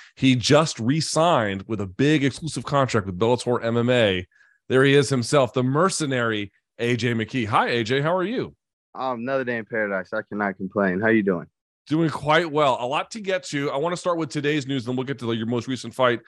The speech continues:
Speaker 1: and then the calendar ahead. But first things first, Bellator put out a press release saying they had come to an agreement with you, multi-fight, multi,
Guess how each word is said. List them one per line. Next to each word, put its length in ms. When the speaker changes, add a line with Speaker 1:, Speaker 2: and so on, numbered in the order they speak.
Speaker 1:
and 100
then 140
the 60
calendar 560
ahead. 420
But 100
first 200
things 200
first, 400
Bellator 340
put 100
out 120
a 20
press 260
release 180
saying 180
they 100
had 260
come 200
to 100
an 80
agreement 280
with 120
you, 280
multi-fight, 840
multi, 680